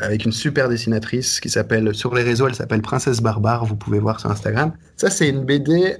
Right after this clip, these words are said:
humoristico-sensibilisatrice sur les questions de développement durable, euh, pour les, euh, pour les ados. Et c'est une A S B L qui s'appelle Décide qui est venue, euh, me chercher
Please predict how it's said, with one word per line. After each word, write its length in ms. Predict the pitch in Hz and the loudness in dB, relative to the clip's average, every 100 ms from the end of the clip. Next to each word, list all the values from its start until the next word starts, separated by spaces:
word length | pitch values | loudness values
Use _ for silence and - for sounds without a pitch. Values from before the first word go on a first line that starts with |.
| - 175 | -6 -2
humoristico-sensibilisatrice 2500 | 180 180 160 165 165 160 151 147 151 151 151 151 - 165 160 - 135 131 131 127 160 170 170 - | 2 4 4 2 0 -4 -2 0 4 4 2 -2 -4 0 0 0 -2 2 2 2 0 0 -2 -6
sur 220 | - 151 | 0 2
les 100 | 131 | 2
questions 260 | 127 - 151 | -2 0 2
de 60 | |
développement 380 | 135 120 120 131 | 2 0 0 0
durable, 420 | 117 123 123 117 117 - | 2 2 2 0 -4 -4
euh, 100 | 110 | -4
pour 260 | 104 131 120 | 0 0 2
les, 240 | 113 113 | 4 4
euh, 180 | 110 107 | 4 2
pour 160 | - 127 | 2 2
les 140 | 123 | 4
ados. 240 | 123 127 - | 2 2 -2
Et 40 | - | -4
c'est 220 | - 131 | -2 -2
une 140 | 127 | 0
A 60 | 160 | 0
S 120 | 156 | 2
B 40 | 139 | 4
L 180 | 147 | 2
qui 100 | 156 | 0
s'appelle 460 | 135 117 120 113 113 | -2 -2 0 0 0
Décide 600 | 117 147 - 160 165 - | 0 -2 -2 0 0 -2
qui 120 | - | -2
est 60 | 110 | -2
venue, 320 | 131 160 156 | 2 2 4
euh, 180 | 120 107 | 2 2
me 160 | 113 | 2
chercher 480 | 139 127 - 147 185 | 2 -2 -2 -2 -4